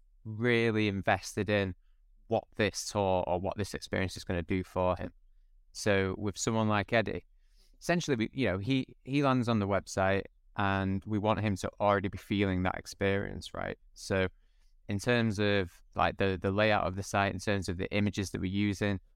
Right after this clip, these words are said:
the branding of the site, and how that feels and, and what kind of emotions we can, we can pass on to someone like Eddie, you know, that's really important in getting him to a level where he's gonna be ready to, to move forward and,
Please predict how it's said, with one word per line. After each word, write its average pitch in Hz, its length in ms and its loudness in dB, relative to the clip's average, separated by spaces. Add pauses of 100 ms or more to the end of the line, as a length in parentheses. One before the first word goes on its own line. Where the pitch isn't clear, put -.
(180)
the 92 80 -6 (120)
branding 104 500 2
of 90 100 -4
the 101 100 -4
site, 101 420 0 (540)
and 98 100 -8
how 107 280 2
that 98 220 0
feels 107 520 2
and, 92 160 -2
and 98 140 -2
what - 160 -4
kind 101 320 0
of 95 220 0 (240)
emotions 101 680 0
we 98 100 -2
can, 92 520 -2
we 101 120 -2
can 87 220 -8
pass - 320 -2
on 104 220 2
to - 160 -10
someone 90 300 -4
like 87 240 -2
Eddie, 76 240 -6 (520)
you - 80 -4
know, 92 100 4
that's - 280 0
really 104 240 2
important 95 520 -4
in 87 100 -2
getting 90 240 -2
him 95 200 -2
to 92 200 -6
a - 20 -4
level 90 320 0
where 90 240 -2
he's 92 220 -6
gonna 95 140 -2
be 92 100 0
ready 90 260 0
to, 85 320 -4 (560)
to 92 160 -2 (120)
move 98 220 0
forward 98 480 0
and, 85 220 -2